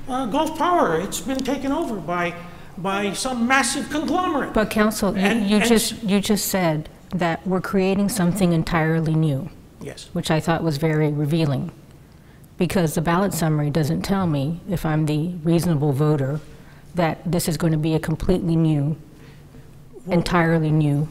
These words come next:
Speaker 2: scheme.
Speaker 1: Well, Your Honor, I, I respectfully disagree, because if you're a, a current customer, as seventy-nine percent of Florida citizens are, of an investor-owned utility,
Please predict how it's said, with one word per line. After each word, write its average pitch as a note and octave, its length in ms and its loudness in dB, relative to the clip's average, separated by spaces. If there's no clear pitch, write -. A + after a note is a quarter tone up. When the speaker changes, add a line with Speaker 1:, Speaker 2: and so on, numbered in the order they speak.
Speaker 2:
scheme. C#3+ 500 -4
Speaker 1:
Well, G3 360 -10
Your D#3+ 180 -10
Honor, G#3 180 -8
I, G3+ 180 -8
I E3+ 60 -12
respectfully E3 640 -14
disagree, D3 800 -12
because D#3+ 680 -10
if E3 220 -14
you're G#3+ 400 -8
a, D#3+ 300 -10
a F3 60 -16
current A3 420 -12
customer, D3+ 600 -8
as D#3 240 -4
seventy-nine F#3 500 -4
percent E3 460 -8
of C#3+ 100 -8
Florida D#3+ 340 -6
citizens C#3 500 -10
are, B2 300 -10
of D3+ 100 -2
an D#3+ 80 -4
investor-owned D#3 760 -4
utility, C3+ 560 -6